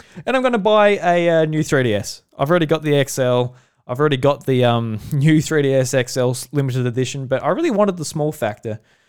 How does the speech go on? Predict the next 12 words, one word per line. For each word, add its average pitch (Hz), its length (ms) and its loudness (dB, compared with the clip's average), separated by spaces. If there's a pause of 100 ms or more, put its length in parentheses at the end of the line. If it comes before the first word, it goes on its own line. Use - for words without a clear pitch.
(220)
And, 135 220 -6
uh, 123 240 4 (180)
it 139 140 -2
definitely, 170 560 -2 (100)
definitely 180 280 -2
was 139 120 0
worth 135 280 2
it. 101 40 -18
This 151 160 -2
is, 160 140 -6
like, 139 260 0
my 117 360 -2